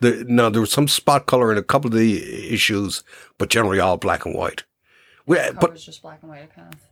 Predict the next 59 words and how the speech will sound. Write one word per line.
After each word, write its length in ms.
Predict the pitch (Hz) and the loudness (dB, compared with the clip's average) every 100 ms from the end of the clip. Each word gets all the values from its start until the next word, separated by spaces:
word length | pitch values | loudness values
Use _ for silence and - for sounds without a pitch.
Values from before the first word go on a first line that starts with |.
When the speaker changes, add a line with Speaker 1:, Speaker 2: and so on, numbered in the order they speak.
| - | -20
Speaker 2:
thought 140 | - | -12
Speaker 1:
Y-, 80 | - - | -12 -12
Speaker 2:
that. 160 | 85 - | -20 -2
Speaker 1:
yeah. 180 | 110 90 - - _ _ _ _ _ _ _ | 0 0 -6 -16 _ _ _ _ _ _ _
A-, 260 | - 120 - | -10 -10 0
and 80 | 139 | 2
like 120 | 160 | 2
I 60 | 131 | 2
say, 240 | 151 127 | 2 2
in 240 | 117 127 123 | 2 0 2
one 120 | 143 | 2
of, 180 | 131 - | -2 0
now 160 | 135 | 0
one 340 | 123 139 165 127 | 2 2 2 2
was 240 | 120 110 | 0 0
called 240 | - 113 107 | -2 -4 -2
the, 240 | 104 110 - _ _ | -6 -8 -16 _ _
the 100 | - | -4
Yellow 260 | 117 117 104 | 0 0 -2
Bastard. 640 | 107 110 107 - 85 - _ _ _ _ _ _ | 0 0 0 -2 -8 -10 _ _ _ _ _ _
And 260 | 104 98 - | -6 -6 -2
so 220 | 131 101 | 0 2
they 100 | 98 | 2
had 180 | 107 95 | 0 2
one 200 | 120 110 | 0 2
character, 420 | 120 110 104 92 | 2 2 2 -2
and 200 | 113 107 | -2 -4
he 180 | 117 110 | -2 -2
was 380 | 104 107 95 95 | 0 0 0 0
yellow 320 | 110 90 87 | 0 0 -4
throughout 360 | - 104 87 | -2 -2 0
all 220 | 101 104 92 | 0 0 -2
of 120 | 73 | -8
it. 140 | - _ - _ _ | -16 _ -20 _ _
So 120 | - | 0
that 120 | 117 | 0
was 140 | 117 113 | 0 2
the 100 | 131 | 2
only 200 | 135 104 | 2 -2
color 340 | - 127 90 | -2 0 0
in 140 | 101 98 | -2 -2
that 180 | 113 | -2
issue. 500 | 95 - 127 - 85 - _ _ - _ _ - | -2 -4 -2 -2 -6 -14 _ _ -20 _ _ -20
Speaker 2:
Hmm. 280 | 233 233 185 _ _ | -20 -20 -20 _ _
Speaker 1:
I 80 | 170 | 0
think 160 | 151 202 | 0 0
there 80 | 202 | 2
was 120 | 180 | 4
one 300 | 165 160 135 | 4 2 4
later 320 | 147 165 147 | 4 4 4
on 240 | 139 135 117 | 4 2 2
that 160 | 110 - | -4 -2
had 180 | 120 113 | -2 -2
a 100 | 107 | -6
bit 160 | 110 | -4
of 60 | 107 | -2
color 280 | - 117 113 | -2 -2 -2
in 100 | |
it. 100 | 104 | -4